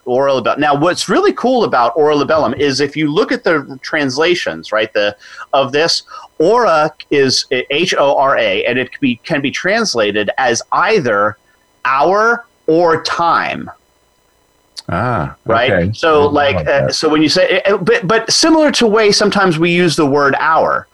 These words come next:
Speaker 1: right? To, to mean time, like, uh,
Speaker 2: Mm-hmm.
Speaker 1: at, at, at what hour are, of the clock are you doing this, right?
Speaker 2: Right, right.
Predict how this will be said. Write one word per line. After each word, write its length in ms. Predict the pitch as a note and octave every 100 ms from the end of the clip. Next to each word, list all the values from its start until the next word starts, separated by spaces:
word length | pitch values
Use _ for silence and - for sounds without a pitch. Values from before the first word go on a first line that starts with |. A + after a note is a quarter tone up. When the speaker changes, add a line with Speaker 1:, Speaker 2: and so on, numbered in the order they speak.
| - _ _
Speaker 1:
right? 340 | G#2 A#2 D3 - _ -
To, 160 | -
to 160 | - D#3
mean 420 | D#3 F#3+ G#3+ F#3
time, 460 | - B2 E2 D2 D#2+
like, 260 | A#2+ A#2
uh, 180 | - B2+
Speaker 2:
Mm-hmm. 320 | - - D#3
Speaker 1:
at, 240 | D#3 D#3 D#3+
at, 400 | D3 - D#3 D3+
at 80 |
what 280 | D3+ D#3 F3
hour 540 | C#3 D3+ D#3 C3 A#2 A#2
are, 280 | B2 A#2+ C#3
of 240 | - B2
the 80 | A#2+
clock 440 | - C#3+ C3 A#2+ A#2+
are 200 | A#2+ A#2
you 240 | A2+ A#2
doing 340 | A#2 C3+ G#2+
this, 280 | E2 C#2 -
right? 180 | F#2 G#2
Speaker 2:
Right, 140 | F2+ D2+
right. 280 | D#2 D2